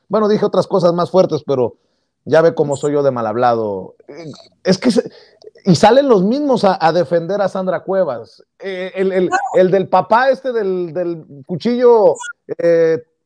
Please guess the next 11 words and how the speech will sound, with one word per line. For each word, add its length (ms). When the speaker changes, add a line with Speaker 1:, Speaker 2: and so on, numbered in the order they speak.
Speaker 2:
Sabe. 260
Speaker 1:
cebollero 800
también 320
salió 200
a 20
defender 340
a 60
Sandra 220
Cuevas. 200
Lili 260
Telles, 500